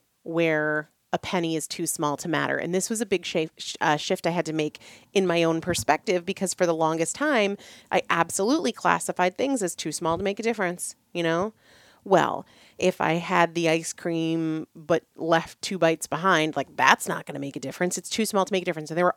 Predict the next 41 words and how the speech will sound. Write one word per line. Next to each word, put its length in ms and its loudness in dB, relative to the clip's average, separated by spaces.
all 340 10
of 140 -2
these 300 -2
changes, 680 0
all 320 8
of 80 0
these 240 -4
things 320 2
I 100 4
could 380 -2
do 320 2
that 180 2
cumulatively 800 4
probably 420 6
would 140 8
have 100 4
been 120 2
huge, 500 2
but 100 -2
individually 640 2
I 80 4
dismissed 540 -2
them 220 2
all 440 8
as 180 2
too 160 -2
small 240 2
to 80 -8
make 140 0
a 20 -18
difference. 420 -4
But 280 2
they 180 4
are 340 12
cumulative, 960 -2
<laughs> 140 -6
right? 200 6
Like, 220 2
nothing 520 4
is 220 4
isolated. 680 2